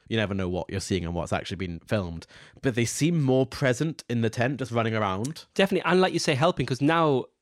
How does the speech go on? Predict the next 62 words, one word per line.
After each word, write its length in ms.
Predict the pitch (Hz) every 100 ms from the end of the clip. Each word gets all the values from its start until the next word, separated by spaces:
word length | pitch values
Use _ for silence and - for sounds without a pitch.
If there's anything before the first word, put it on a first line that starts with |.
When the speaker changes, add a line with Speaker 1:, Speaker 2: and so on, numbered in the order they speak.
| -
Speaker 2:
in, 120 | 160
like, 160 | 143 131
in 100 | 143
our 200 | 135 151
series, 340 | - 120 107 - - _ -
the 180 | 143 120 _ _
presenters 500 | - 127 147 143 120 - _
would 120 | 135 -
actively 420 | 151 - - 123 113
not 420 | 113 127 - -
help. 300 | - - -
Like, 100 | 120
Speaker 1:
But 80 | 160
Speaker 2:
it 20 |
was 80 | 123
Speaker 1:
yeah. 60 |
Speaker 2:
kind 120 | 107 151
of 60 |
a 40 | 135
thing 180 | - 151
where 80 | 123
they 60 |
would 80 | 123
even 120 | 120
say 120 | 110 127
to 40 |
us, 100 | 101 -
"Well, 120 | - 98
we 100 | 123
can't 140 | 104
help 220 | - 98 -
you." 120 | 98 -
Speaker 1:
Yeah. 140 | 120 139
Speaker 2:
Whereas 120 | 151
actually, 280 | 208 190 185
yeah, 120 | 202
Mel 160 | 165 165
and 100 | 170
Sue 140 | 175
did 240 | 160 147 - -
help 140 | 120
Speaker 1:
Yeah, 120 | 120
Speaker 2:
quite 140 | 113 -
a 40 |
lot. 80 | 143
Speaker 1:
they're 80 | 110
brilliant. 420 | 113 107 98 92 - _ -
Speaker 2:
Glenn 300 | 139 151 151
was, 260 | 139 123 -
Glenn 220 | 139 139
was 120 | 127
size 300 | - 120 120
comparing 400 | - 107 110 104
with 120 | 101 -
Howard. 460 | - 104 95 95 - - - -
Speaker 1:
Yeah. 480 | 101 92 92 95 92
Speaker 2:
It 120 | -
doesn't 220 | 165 165
matter, 200 | 120 151
Glenn. 340 | - 113 98 90 _ - - -
Speaker 1:
I, 180 | 151 165 -
I, 140 | -